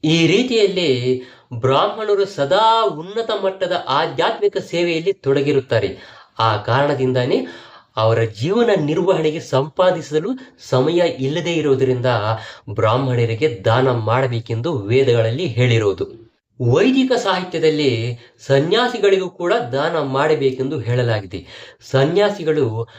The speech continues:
ಮನೆ ಮನೆಗೂ ಹೋಗಿ ಭಿಕ್ಷೆ ಬೇಡಿ,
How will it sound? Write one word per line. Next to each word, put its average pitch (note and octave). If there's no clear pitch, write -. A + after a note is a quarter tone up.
ಮನೆ C3
ಮನೆಗೂ C#3+
ಹೋಗಿ B2+
ಭಿಕ್ಷೆ B2+
ಬೇಡಿ, B2